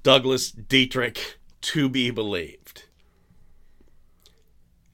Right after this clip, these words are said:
Douglas Dietrich claims to have found documents proving <clears throat> vampires,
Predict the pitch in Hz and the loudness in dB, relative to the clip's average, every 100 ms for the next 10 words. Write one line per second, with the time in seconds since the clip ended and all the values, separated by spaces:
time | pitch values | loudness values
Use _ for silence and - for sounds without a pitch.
0 | - 117 160 170 156 139 147 147 131 - | 2 8 8 8 0 0 0 0 -2 -2
1 | 143 139 131 131 120 127 113 131 127 131 | 0 0 0 -2 0 0 2 0 2 0
2 | 120 - - 135 117 147 202 - - - | -2 -4 -2 0 0 -2 -4 -10 -18 2
3 | 208 180 62 - - - 175 160 156 170 | 4 6 4 -2 -12 -2 6 6 8 6
4 | 247 262 - | 6 2 0